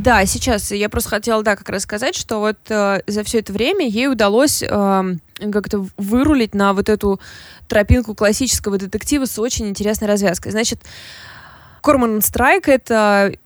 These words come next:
бывший военный, у которого ампутирована часть ноги, и о-,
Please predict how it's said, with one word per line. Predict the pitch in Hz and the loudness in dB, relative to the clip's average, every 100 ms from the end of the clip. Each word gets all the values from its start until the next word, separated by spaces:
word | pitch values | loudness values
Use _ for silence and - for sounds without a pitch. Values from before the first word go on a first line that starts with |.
| - _ - | -20 _ -12
бывший | 202 226 233 - 208 190 | -2 0 2 0 0 0
военный, | 190 185 196 196 277 349 330 294 | -2 -2 0 2 2 2 2 0
у | 254 | 0
которого | - 202 214 208 196 190 185 180 175 - | -2 -2 0 0 0 0 2 2 0 -4
ампутирована | 202 190 - 220 202 190 185 | 0 0 2 0 2 0 -2
часть | - 202 185 - | 0 0 0 0
ноги, | 202 185 180 214 311 359 - | 2 2 2 0 -2 -4 -6
и | 220 254 269 - | -4 0 -2 -2
о-, | 226 | -4